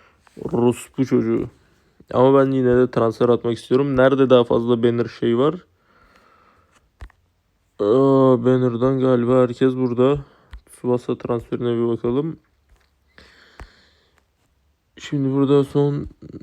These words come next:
iki, üç, dört. Burada iki Tsubasa'yı atıyoruz o zaman. Niye bilmiyorum ama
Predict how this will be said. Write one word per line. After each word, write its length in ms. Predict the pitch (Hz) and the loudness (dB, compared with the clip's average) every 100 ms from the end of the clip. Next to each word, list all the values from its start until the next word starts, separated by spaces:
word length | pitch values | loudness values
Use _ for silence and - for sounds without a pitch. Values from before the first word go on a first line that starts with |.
| - - - 50 - - - 50 50 50 50 | -12 -10 -10 -12 -14 -16 -18 -18 -16 -16 -16
iki, 360 | - - - | -20 -20 -16
üç, 520 | - - - - - - - | -14 -14 -16 -18 -20 -18 -8
dört. 240 | - - - - _ - - - - _ _ - - _ _ _ _ - - | -6 -6 -8 -20 _ -20 -20 -20 -20 _ _ -20 -20 _ _ _ _ -20 -14
Burada 140 | 98 | -12
iki 220 | - - | -12 -18
Tsubasa'yı 540 | - - - 120 120 120 | -20 -10 -4 -2 2 2
atıyoruz 380 | 113 120 120 | 2 0 0
o 100 | 117 | 0
zaman. 380 | 120 127 160 160 - _ _ _ _ _ _ _ - - - - - _ - | 0 0 0 -4 -10 _ _ _ _ _ _ _ -20 -20 -20 -20 -20 _ -2
Niye 240 | 147 160 | 2 4
bilmiyorum 320 | 160 139 135 | 6 6 6
ama 400 | 147 143 147 160 | 6 6 6 4